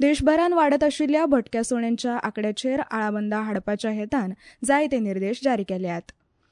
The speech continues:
ज्या वाठारांनी भटक्या सोण्यांचो आंकडो भिरांकूळ पांवड्यार पावला आनी सुण्यांनी हल्लो केल्यान भौशीक सुरक्षेक धोको निर्माण जाला, अशा वाठारांनी नगरपालिका महामंडळा ह्या निर्देशाचो आदार घेवंक शकता,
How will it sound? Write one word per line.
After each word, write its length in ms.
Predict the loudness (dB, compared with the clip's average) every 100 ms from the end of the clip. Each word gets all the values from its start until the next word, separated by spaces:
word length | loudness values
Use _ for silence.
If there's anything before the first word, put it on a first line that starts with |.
| _ _
ज्या 140 | 4 6
वाठारांनी 540 | 6 4 4 4 4
भटक्या 400 | 4 4 2 2
सोण्यांचो 460 | 4 2 2 2 2
आंकडो 340 | 0 0 0 2
भिरांकूळ 500 | 4 4 2 2 2
पांवड्यार 400 | 2 2 2 0
पावला 440 | 0 0 0 -2 -4 -6
आनी 240 | -2 -2
सुण्यांनी 420 | -2 -2 -2 0 0 0
हल्लो 260 | -2 0 -2
केल्यान 300 | -2 -2 -2
भौशीक 520 | -2 4 4 4 -2
सुरक्षेक 540 | -2 2 2 0 -4 0
धोको 260 | -2 0
निर्माण 380 | 2 4 4 0 -2
जाला, 320 | -2 -2 -4 -10 -20 -10 0
अशा 260 | 0 2
वाठारांनी 580 | 0 0 0 2 2 2
नगरपालिका 800 | 2 4 4 4 0 0 -2 2
महामंडळा 680 | 2 2 0 0 0 0 0
ह्या 200 | 0 0
निर्देशाचो 600 | 0 -2 -2 -4 -4 -6
आदार 420 | -4 -4 -2 -4
घेवंक 280 | -4 -6 -6
शकता, 480 | -8 -4 -2 -2